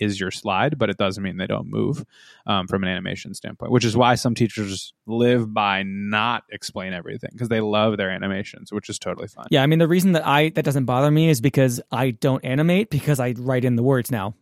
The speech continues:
Speaker 2: Like, <laughs> it's,
Speaker 1: Exactly.
Speaker 2: that's become my animations. But other teachers definitely do use animations, and so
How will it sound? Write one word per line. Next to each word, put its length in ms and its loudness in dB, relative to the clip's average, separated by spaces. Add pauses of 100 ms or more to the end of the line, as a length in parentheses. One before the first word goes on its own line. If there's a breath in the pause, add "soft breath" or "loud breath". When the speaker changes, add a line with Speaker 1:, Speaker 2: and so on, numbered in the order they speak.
Speaker 2:
Like, 160 -2
<laughs> 60 6
it's, 180 6 (380 loud breath)
Speaker 1:
Exactly. 340 2
Speaker 2:
that's 100 -2
become 240 2
my 120 0
animations. 420 -2
But 120 -2
other 180 4
teachers 280 0
definitely 300 0
do 140 2
use 240 4
animations, 500 0
and 140 0
so 220 -2